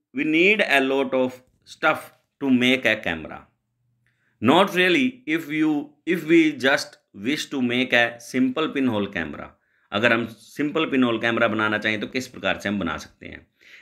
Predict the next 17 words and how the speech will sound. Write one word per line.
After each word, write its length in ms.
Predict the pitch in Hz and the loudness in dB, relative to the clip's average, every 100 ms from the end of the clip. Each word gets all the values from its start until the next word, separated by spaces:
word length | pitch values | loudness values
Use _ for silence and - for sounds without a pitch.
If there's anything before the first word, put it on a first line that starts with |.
| - | -2
Activity 520 | 135 - 175 147 156 | -2 0 0 0 -2
five. 380 | 147 - 87 73 - _ _ _ - | -6 -4 -6 -6 -18 _ _ _ 2
Take 320 | 170 190 185 | 4 4 2
two 120 | 190 | -4
boxes 440 | 156 147 - 160 170 | -2 -6 -6 -6 -4
of 200 | 165 - | -4 -4
cardboard 460 | 139 143 143 151 | -2 -2 -2 -4
such 240 | - 147 135 | -2 -6 0
that 360 | 139 143 143 | 2 2 0
one 720 | 135 92 85 113 165 175 170 - _ - | -10 -10 -4 0 0 0 -6 -14 _ 0
can 280 | 131 131 | 0 0
slide 600 | 127 - 127 131 147 165 - | -4 -6 0 4 4 2 -2
into 440 | 135 120 107 127 - | -4 -4 -2 -4 -4
another 580 | 120 131 143 147 117 - _ _ 98 | -2 -2 0 0 -2 -10 _ _ -4
with 300 | 117 160 139 | 2 2 4
no 420 | 113 110 143 170 | 2 2 2 2
gap 400 | 123 110 107 | 2 2 -2